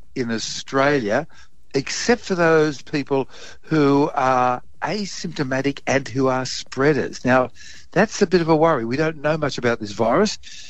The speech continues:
and it could be that there are those sort of people. Um, but basically, for the virus to spread, it needs people who are susceptible. That's all of us, except for zero point zero two five percent of the population, and 'cause we don't have antibodies, you know, we don't have a vaccine.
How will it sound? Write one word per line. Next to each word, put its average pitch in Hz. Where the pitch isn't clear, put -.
and 135
it 131
could 180
be 160
that 143
there 139
are 139
those 135
sort 127
of 127
people. 135
Um, 131
but 139
basically, 160
for -
the 123
virus 170
to 156
spread, 196
it 135
needs 139
people 139
who 120
are 110
susceptible. -
That's 127
all 156
of 120
us, 220
except -
for 131
zero 127
point 120
zero 123
two 131
five 113
percent 120
of -
the -
population, 123
and 131
'cause 123
we 156
don't 131
have 123
antibodies, 120
you 117
know, 113
we 113
don't 110
have 107
a -
vaccine. 113